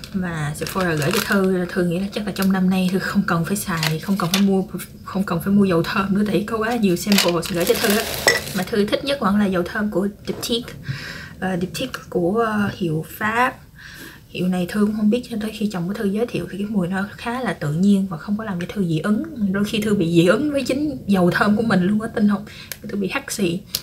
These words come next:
rồi bị, ờ, đau mũi tùm lum, tại vì nó có, có cái mùi hơi chua chua, nhưng mà Diptyque thì không. Nhưng mà nói chung là trong năm nay chắc là Thư sẽ không có mua dầu thơm nữa. Thì Thư phải chỉnh sửa lại các bạn đó là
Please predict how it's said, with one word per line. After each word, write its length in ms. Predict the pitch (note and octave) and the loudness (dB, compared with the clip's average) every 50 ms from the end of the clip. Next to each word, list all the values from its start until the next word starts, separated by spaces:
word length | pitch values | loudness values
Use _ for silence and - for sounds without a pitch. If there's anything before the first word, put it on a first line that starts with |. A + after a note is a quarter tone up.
| - - - | -8 -6 -4
rồi 140 | F#3+ F3+ D#3+ | -4 -2 -2
bị, 220 | D#3+ D3+ D3+ D#3+ E3+ | 0 0 0 0 0
ờ, 120 | F3+ E3+ E3 - - | 0 -2 -2 -4 -2
đau 240 | - G#3 G3+ G#3 G#3 | -2 0 2 2 2
mũi 280 | G3+ F3+ D3+ D3+ F3 A#3+ | 2 2 2 0 0 0
tùm 120 | - G3 E3+ | 0 0 0
lum, 300 | F#3 F#3+ G3 G3+ G#3 G#3 | 0 0 0 0 0 0
tại 120 | F3+ - | -2 -2
vì 180 | F3 E3+ F3 F3+ - - - - - - - - - | -2 -2 -4 -4 -6 -12 -14 -14 -14 -14 -12 -10 -8
nó 240 | A3 A3+ A#3 A#3+ C4 | -6 -6 -6 -4 -2
có, 140 | - C#4 C4 B3 - | -4 -4 -4 -4 -6
có 100 | - C#4 | -6 -4
cái 160 | - - - | -4 -2 2
mùi 120 | A#3 E3+ F#3 | 2 2 2
hơi 100 | G3+ G3 - | 2 0 0
chua 120 | A3 G#3 G#3 | 0 0 2
chua, 160 | - A3 G#3+ | 2 4 6
nhưng 120 | G#3+ G#3+ | 6 6
mà 80 | G#3 F3+ E3 | 6 6 4
Diptyque 400 | D#3+ - - - C#4 - - - - | 2 2 0 -4 -4 -4 -6 -12 -12
thì 160 | - - F3+ D3+ | -6 -4 -4 -4
không. 300 | - - G#3+ G3+ G3+ G#3 - - - - - - - - - - - - - - - - - - - - - - C4+ | -2 0 0 2 2 0 -2 -6 -12 -12 -14 -14 -14 -16 -14 -14 -12 -12 -12 -14 -14 -14 -14 -12 -12 -10 -10 -8 -2
Nhưng 180 | C4+ B3+ C4 C4 | 0 0 0 2
mà 160 | C4 B3 A#3+ | 2 2 4
nói 180 | A#3 B3 C4 C#4 - | 6 6 4 6 4
chung 180 | - C4 C4 | 4 4 4
là 80 | C4 A#3+ | 2 2
trong 240 | A#3 - B3+ B3 B3 | 2 2 0 2 4
năm 160 | B3 A#3+ B3 | 4 4 6
nay 200 | B3 A#3+ B3 A#3+ - - | 6 6 4 4 2 -2
chắc 200 | - C#4 C4+ C#4+ | -2 -2 0 2
là 80 | B3 G#3+ | 2 2
Thư 200 | G3+ - A#3+ A3+ | 2 2 0 2
sẽ 160 | G#3 - - G#3+ - | 2 2 2 2 2
không 240 | - A#3 A3 A3+ - A3 | 0 0 0 0 0 0
có 80 | A#3 A#3 B3 | 0 2 2
mua 140 | A#3 G#3+ | 2 2
dầu 180 | G#3+ G3+ E3+ E3+ | 2 2 2 0
thơm 280 | - - - G#3 G#3+ G#3+ G#3 F#3+ | -2 -2 -2 -2 0 0 0 0
nữa. 180 | E3 D3+ D#3+ G3 - - - - - - - - - - - - - - - - - - - - - - - - - - - - - - - - - - - - - - - | 0 -2 -4 -4 -4 -4 -6 -6 -6 -6 -4 -4 -4 -4 -4 -4 -6 -6 -6 -6 -6 -6 -4 -4 -4 -6 -6 -6 -6 -8 -8 -6 -6 -6 -6 -4 -4 -4 -4 -4 -4 -6 -4
Thì 80 | - G#3 G#3 - - | -2 -2 -2 0 0
Thư 180 | A#3+ A3+ A#3 | 2 2 2
phải 160 | A#3 - G#3 | 2 2 -2
chỉnh 260 | G#3 - F#3 G3+ G#3 - | -2 0 0 2 2 2
sửa 160 | - F3 F#3 | 2 2 2
lại 140 | G#3 G#3+ G#3 | 2 0 -2
các 100 | B3 B3 | -2 -2
bạn 160 | G#3 F3 F#3 | -2 -2 -2
đó 180 | G3+ G#3+ A#3 B3+ | 0 -2 -2 -2
là 280 | B3+ A#3 G3+ F3 F3+ | -2 -2 -2 -2 -4